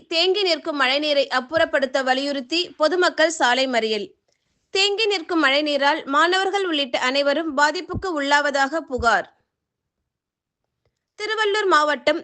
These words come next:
சோழவரம் தேவநேரி கிராமங்களுக்கு இடையே சென்னை கொல்கத்தா தேசிய நெடுஞ்சாலையில் புறவழி சாலை செல்கிறது. சோழவரத்தில் இருந்து தேவநேரி எஸ் பி கே நகர் செல்லும் மக்கள் புறவழி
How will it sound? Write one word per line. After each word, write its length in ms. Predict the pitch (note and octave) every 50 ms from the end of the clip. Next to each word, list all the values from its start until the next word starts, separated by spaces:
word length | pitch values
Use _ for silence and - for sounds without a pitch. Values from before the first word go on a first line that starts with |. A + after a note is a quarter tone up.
| - - -
சோழவரம் 580 | - E4+ E4+ F4+ F#4+ G4 F#4+ F4+ F#4+ G4+ E4 C4 A#3+
தேவநேரி 500 | D4 D4+ D#4 E4 E4+ D#4+ D#4 D#4 D#4+ D#4+ C4+ C4+
கிராமங்களுக்கு 640 | C#4 C#4 C#4+ D4 D4+ D#4+ D#4 D#4 D#4 D4+ - D#4+ D4 C4
இடையே 260 | A#3+ B3 A#3+ A#3+ C#4 F4+ F#4 _ _ _ _ _ _ _ - F#4+
சென்னை 260 | F4+ F4 F#4 G#4+ G#4 -
கொல்கத்தா 440 | F4+ E4 D#4 D4+ E4+ D4 - F4 F4 C#4+ C4 D4
தேசிய 320 | D#4 E4+ D#4+ - F#4 F4 E4 D4
நெடுஞ்சாலையில் 680 | C#4 C4 C#4+ C#4+ B3+ C#4+ C4+ B3 B3 C4+ E4 D#4+ - - - E4+
புறவழி 400 | E4+ E4+ F4 F4+ F4 F4 F#4 E4+ -
சாலை 240 | E4 D4 C#4 C#4+ D4+ D4 -
செல்கிறது. 500 | C4+ B3 A#3+ B3 B3 A#3+ A3+ G3+ G#3+ G#3 - - _ _ _ _ _ _ _ _ - -
சோழவரத்தில் 680 | G4 F#4+ G4+ G#4 G#4+ G#4+ G#4 G4+ G4+ G4+ G#4 G4+ F#4+ F#4
இருந்து 300 | D#4+ C#4 C4+ B3+ A#3+ C#4 D#4+ D4 - _ _ C4 A#3+
தேவநேரி 560 | D#4+ E4 F4+ F#4 F#4 F4 E4 D4+ C#4+ C#4+ D#4 E4+ - - - C#4+
எஸ் 120 | D4+ D4+ -
பி 80 | F#4 G4 -
கே 100 | G4+ G4+ G4+ F#4
நகர் 240 | E4 D4 D#4 D4 C#4 -
செல்லும் 280 | C#4 C4+ C4+ C#4+ C#4+ C4
மக்கள் 300 | A#3+ A3 - C4+ C4+ D#4+ G4+ - _ _ _ _ _ -
புறவழி 420 | G4 G#4 G#4 G#4+ G#4+ G#4 G#4 G#4+